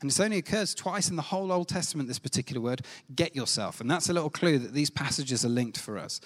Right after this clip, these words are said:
And Abraham says, "Get yourself to the," uh, God says to Abraham, "Get yourself to the region of Moriah and kill Isaac." And this time, there's no massive, "And I will bless you, and I'll make you a great nation." And everyone,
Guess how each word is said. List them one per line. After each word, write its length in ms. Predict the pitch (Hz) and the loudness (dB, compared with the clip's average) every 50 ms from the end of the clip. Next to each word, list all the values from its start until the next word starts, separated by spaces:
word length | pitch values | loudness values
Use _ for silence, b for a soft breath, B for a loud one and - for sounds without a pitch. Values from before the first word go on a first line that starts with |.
| B B B B B B _ - | B B B B B B _ -2
And 140 | 120 123 | 0 2
Abraham 320 | 139 147 139 127 131 139 135 | 2 2 2 0 0 0 0
says, 200 | - - 131 123 | 0 0 0 -2
"Get 280 | 123 - 160 147 - | -2 -2 -2 -2 -2
yourself 400 | - 139 131 - - 135 127 123 - | -4 -2 0 0 0 0 0 -2 -4
to 100 | - 127 | -6 -6
the," 220 | 117 117 117 120 - _ - | -4 -6 -6 -8 -10 _ -2
uh, 160 | 113 110 110 - | -2 -2 0 2
God 240 | - 151 156 165 151 | 4 4 4 4 4
says 300 | - - 147 139 127 - | 2 2 2 0 0 -2
to 100 | - 120 | -2 -4
Abraham, 400 | 127 127 120 117 120 113 110 117 117 | -4 -4 -2 -2 -4 -4 -6 -2 0
"Get 200 | - 165 170 180 | 0 0 2 0
yourself 480 | 170 160 135 - - 135 120 113 - - | -2 -2 0 0 0 0 0 -2 -2 -6
to 100 | - 120 | -6 -4
the 100 | 127 120 | -2 -2
region 280 | 127 127 113 110 113 | 0 0 0 -2 -4
of 100 | 107 92 | -6 -6
Moriah 520 | 117 113 113 - 131 131 120 110 110 117 B B B B B B B B _ - | -6 -4 0 0 0 0 0 -2 -6 -10 B B B B B B B B _ -8
and 180 | - 113 113 - | -8 -8 -8 -4
kill 220 | - - 165 151 | -2 0 0 0
Isaac." 520 | 143 160 202 190 143 - - - - - B B B B B - | 0 0 -2 -2 -4 -6 -10 -16 -20 -20 B B B B B -4
And 140 | 135 139 160 | -2 0 2
this 160 | 214 226 - | 2 2 2
time, 320 | - 180 165 160 160 156 - - - | 2 0 0 0 0 -2 -6 -10 -4
there's 160 | - 151 160 185 | -2 -2 0 2
no 180 | 208 208 208 | 2 2 2
massive, 540 | 196 190 190 190 - - 196 190 185 170 - - - | 4 2 2 2 2 2 4 4 2 2 0 -2 -2
"And 100 | 120 127 | -2 0
I 80 | 151 | 0
will 120 | 139 120 120 | 0 0 0
bless 300 | 143 147 151 147 - - | 0 0 0 0 -2 -2
you, 220 | 156 160 156 151 | -2 -2 -2 -2
and 100 | 135 120 | 0 0
I'll 80 | 131 147 | 0 2
make 200 | 156 151 143 - | 2 0 -2 -4
you 80 | 151 | -6
a 40 | 147 | -2
great 220 | 143 147 151 147 | 0 0 0 0
nation." 560 | 139 143 151 156 151 - 156 156 156 156 156 147 | 0 0 0 2 2 2 2 2 2 2 0 0
And 20 | |
everyone, 440 | 131 135 151 143 143 147 156 160 | 0 0 0 0 -2 -2 -2 -4